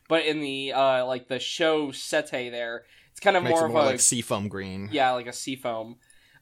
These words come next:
Speaker 1: Um, if you look at the, uh, chest, though, it's got, like, these two little dots. Uh, don't know what those are.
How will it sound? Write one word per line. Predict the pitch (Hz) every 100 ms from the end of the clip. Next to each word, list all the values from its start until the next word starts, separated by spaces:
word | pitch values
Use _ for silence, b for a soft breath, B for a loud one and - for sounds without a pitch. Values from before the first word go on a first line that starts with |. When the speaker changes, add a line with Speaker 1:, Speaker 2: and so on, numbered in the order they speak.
| -
Speaker 1:
Um, | 151 147 147 151
if | 170 160
you | 175
look | 185 185
at | 202
the, | 208 170
uh, | 156
chest, | 147 156 -
though, | 147
it's | -
got, | 143
like, | 139 131
these | 123
two | - 160
little | 143 127
dots. | 120 120 123 - -
Uh, | 135 131 127 120 _ _ _ -
don't | 147
know |
what | 151 135
those | 127 131
are. | 127 123